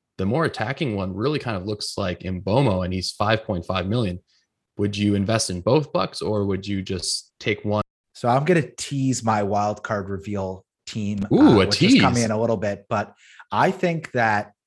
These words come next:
Speaker 2: the Bees are a team that you need to get on board with right now. I've been high on them throughout the season. I think they've, they've proven me wise, but they've, they've gone a level even beyond my expectation. I thought that they were gonna,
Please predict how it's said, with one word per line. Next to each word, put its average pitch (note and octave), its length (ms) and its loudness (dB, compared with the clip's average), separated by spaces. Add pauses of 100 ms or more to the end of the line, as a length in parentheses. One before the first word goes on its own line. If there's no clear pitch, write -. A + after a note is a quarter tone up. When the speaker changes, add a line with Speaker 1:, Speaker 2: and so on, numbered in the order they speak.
(160)
Speaker 2:
the G2+ 120 -8
Bees A#2 500 -2
are G#2 220 -2
a G#2 100 -6
team G#2+ 380 -4
that F#2+ 260 -4 (220)
you A#2 140 -2
need B2+ 180 0
to B2+ 80 0
get G#2 200 0
on G2+ 240 -2
board G2+ 300 -6
with G2 260 -6
right G2 240 -4
now. G2+ 300 0
I've F#2+ 320 -2
been G2+ 380 -4 (200)
high G#2 240 2
on G2+ 160 0
them F#2+ 220 -2
throughout G2+ 440 -2
the C3 80 -10
season. D3+ 360 -6
I G2 160 -4
think B2 260 -6
they've, A2 260 0 (360)
they've A#2+ 200 0
proven E3 280 0
me B2+ 160 2
wise, F#2+ 480 0
but A#2 180 -6
they've, C3 260 -2 (200)
they've C3+ 160 0
gone D#3+ 320 2
a A#2 80 -2
level A2 360 -4
even G2+ 220 -6
beyond G2 420 -4
my F#2 200 -4
expectation. F2 580 -10
I G2+ 120 0
thought B2 260 0
that A2 180 -4
they G#2 100 -2
were G2 140 -2
gonna, F#2+ 300 -4